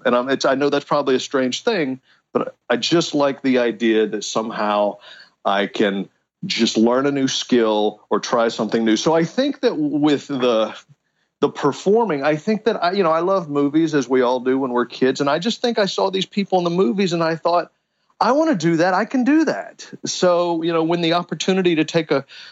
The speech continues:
class, take a speech and drama class, or to go out for a play was there for me, I was like, "I wanna at least try it." So just to see, you know, I, I, yeah, I just didn't think about the tics. I just said, "I wanna, I wanna be that guy up on the movie screen." <laughs>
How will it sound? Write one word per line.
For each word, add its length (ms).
class, 400
take 180
a 60
speech 300
and 120
drama 340
class, 540
or 140
to 80
go 240
out 240
for 140
a 60
play 580
was 180
there 200
for 160
me, 160
I 60
was 200
like, 340
"I 80
wanna 240
at 140
least 260
try 360
it." 180
So 480
just 220
to 60
see, 340
you 100
know, 160
I, 220
I, 120
yeah, 140
I 60
just 200
didn't 260
think 260
about 280
the 80
tics. 320
I 60
just 220
said, 260
"I 80
wanna, 320
I 160
wanna 180
be 160
that 200
guy 160
up 120
on 80
the 60
movie 220
screen." 340
<laughs> 60